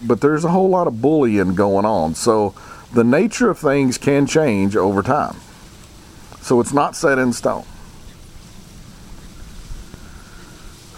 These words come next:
So when I look around the world today, I want to look at what is the nature of something. Like, what is the nature of government?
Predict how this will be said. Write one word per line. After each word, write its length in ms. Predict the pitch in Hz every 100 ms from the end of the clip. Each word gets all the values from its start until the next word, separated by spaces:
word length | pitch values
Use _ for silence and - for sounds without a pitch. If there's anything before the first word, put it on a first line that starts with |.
| -
So 180 | - 185
when 140 | 175 190
I 80 |
look 220 | 254 226 202
around 300 | 180 170 131
the 80 |
world 360 | 123 135 143 139
today, 560 | 110 98 92 95 117 - - - - - -
I 80 | 139
want 280 | 185 196 -
to 100 | 147
look 280 | 139 127 117
at 100 | 113
what 200 | 127 135
is 200 | 123 107
the 100 | 113
nature 760 | 101 107 120 - 107 95 95 - -
of 160 | 92
something. 420 | - 95 78 64 - - -
Like, 220 | 101 117
what 220 | 131 175
is 140 | 156
the 120 | 120 104
nature 720 | 101 113 123 - 135 131 120 -
of 220 | 107 101
government? 460 | 101 95 76 -